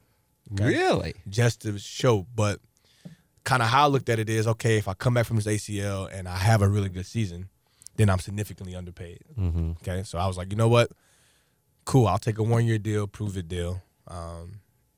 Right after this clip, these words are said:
Speaker 1: and we'll go from there." Um, so one-year prove it deal. I went out there, had my best season of my career, um, the next year, and, uh, it, it was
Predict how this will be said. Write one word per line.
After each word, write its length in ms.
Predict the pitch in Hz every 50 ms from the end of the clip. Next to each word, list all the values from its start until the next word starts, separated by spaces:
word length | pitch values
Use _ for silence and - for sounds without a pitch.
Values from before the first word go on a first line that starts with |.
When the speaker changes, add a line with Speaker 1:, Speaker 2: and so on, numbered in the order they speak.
| - _ _ _ _ _ _ _ _ _ _ _ _ _ _ _
Speaker 1:
and 200 | 101 95 92 90
we'll 100 | 92 98
go 160 | 98 92 98 92
from 180 | - - 87
there." 260 | 90 92 87 82 87 - _ _ _ _ _ _ _ - _ _ _ _
Um, 340 | 87 85 82 82 82 85 95
so 360 | - - 92 87 82 82 87 95 - _ _ _ -
one-year 300 | - 101 104 110 110 110
prove 260 | 101 - 127 127 120
it 100 | 127 120
deal. 360 | 117 123 127 131 131 131 127 -
I 60 | -
went 180 | 104 110 113 113
out 180 | 117 113 104 -
there, 160 | 120 120 117
had 160 | 117 110 104
my 100 | 104 101
best 280 | 92 95 113 113 - -
season 200 | 117 110 113 110
of 40 | 113
my 120 | 110 110
career, 460 | 110 - 110 104 107 117 135 151 156 156 _ _ _ _ _ _ _ - _ _ _ _
um, 560 | - 101 98 95 95 92 95 92 95 95 95 - _ _ _ _ _ _ _ _ _ _ _ _ _ _ _ _ _ _ _ _ _ _ -
the 80 | 98 95
next 260 | 98 104 101 - -
year, 260 | 101 104 117 123 139
and, 460 | 120 95 98 98 92 92 92 90 92 - - _ _ _
uh, 500 | - 90 90 87 87 85 80 78 82 85 - -
it, 120 | - 101 104 92 - -
it 60 | 104
was 340 | 101 101 98 98 - -